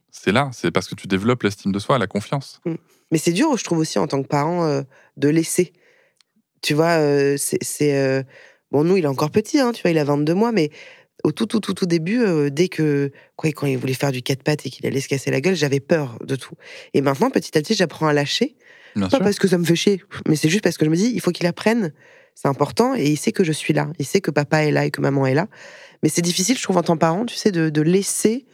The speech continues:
Speaker 2: la, la... c'est pas la liberté, si.
Speaker 1: Si, c'est ça.
Speaker 2: Si, c'est ça, de, de, qui se casse la
Speaker 1: La
Speaker 2: gueule,
Speaker 1: confiance.
Speaker 2: euh, ouais.
Speaker 1: En
Speaker 2: Mais
Speaker 1: fait,
Speaker 2: c'est, c'est dur parce que t'as, t'as envie d'être là. Du, ah, attention, chérie, attention, parce que t'as peur pour lui, qu'il se fasse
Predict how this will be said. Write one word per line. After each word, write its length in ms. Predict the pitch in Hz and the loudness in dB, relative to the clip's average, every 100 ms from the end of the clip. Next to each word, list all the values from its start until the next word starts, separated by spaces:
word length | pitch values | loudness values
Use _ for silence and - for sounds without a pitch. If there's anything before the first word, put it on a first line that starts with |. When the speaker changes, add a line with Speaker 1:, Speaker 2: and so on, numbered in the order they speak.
| _ _ _ | _ _ _
Speaker 2:
la, 200 | 143 147 - | 0 0 2
la... 260 | 143 143 135 131 123 | 2 2 0 -2 -4
c'est 120 | - | -2
pas 100 | 233 | -2
la 140 | 208 165 | 0 2
liberté, 600 | 165 165 165 - 160 156 - - _ | 2 0 -2 -2 -4 -4 -16 -20 _
si. 380 | - - 143 147 _ _ | -8 -2 -2 -4 _ _
Speaker 1:
Si, 340 | - 123 175 | -4 -2 -2
c'est 120 | 190 - | -2 -4
ça. 140 | - | -6
Speaker 2:
Si, 240 | - - 208 | -4 0 0
c'est 160 | - | 0
ça, 240 | 139 156 123 | 0 0 0
de, 240 | 131 127 | 0 -2
de, 220 | - 123 | 0 -2
qui 240 | 120 - - | -2 -6 -4
se 60 | |
casse 180 | - 143 | -2 0
la 80 | - | 0
Speaker 1:
La 20 | |
Speaker 2:
gueule, 320 | 135 135 117 | 2 4 4
Speaker 1:
confiance. 420 | 170 135 135 - - | 4 2 0 -2 -6
Speaker 2:
euh, 420 | - - - 165 | -16 -20 -2 0
ouais. 220 | 160 - _ _ - | 0 -6 _ _ -2
Speaker 1:
En 60 | |
Speaker 2:
Mais 60 | 147 | 2
Speaker 1:
fait, 60 | 147 | 4
Speaker 2:
c'est, 60 | 160 | 2
c'est 140 | - | 0
dur 200 | 175 269 - | 2 2 2
parce 160 | 160 | -2
que 160 | - 143 - - - - 147 | 0 0 -2 -16 -10 -4 0
t'as, 160 | 151 | 0
t'as 100 | 143 | 2
envie 180 | 147 170 | 2 4
d'être 140 | 185 165 | 2 2
là. 140 | 175 | 0
Du, 140 | 143 127 - - - | -2 -8 -12 -12 0
ah, 100 | 277 | 0
attention, 340 | 294 311 - 269 | 2 0 2 2
chérie, 220 | 190 208 | 4 2
attention, 440 | 220 262 - 226 | 2 2 2 0
parce 200 | 165 151 - | 0 0 2
que 80 | |
t'as 160 | 139 127 | 2 2
peur 180 | 147 143 | 2 0
pour 180 | 127 135 | 0 2
lui, 140 | 180 | 2
qu'il 120 | 185 - | -2 -2
se 60 | |
fasse 180 | 131 131 | -2 0